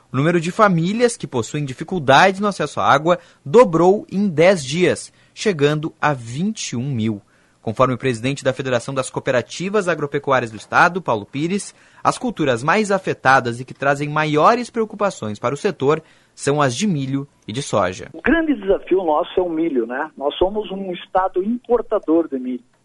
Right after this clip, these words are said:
Speaker 2: né? E com uma frustração de mais de cinquenta por cento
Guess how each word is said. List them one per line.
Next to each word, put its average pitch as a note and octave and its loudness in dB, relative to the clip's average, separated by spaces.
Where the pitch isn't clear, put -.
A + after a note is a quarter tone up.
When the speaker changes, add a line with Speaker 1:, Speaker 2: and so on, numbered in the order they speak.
Speaker 2:
né? C3 -12
E C#4+ 2
com - -8
uma A#3 0
frustração G3+ 0
de F3 0
mais F3 0
de - -20
cinquenta E3+ -2
por - -12
cento D3 -4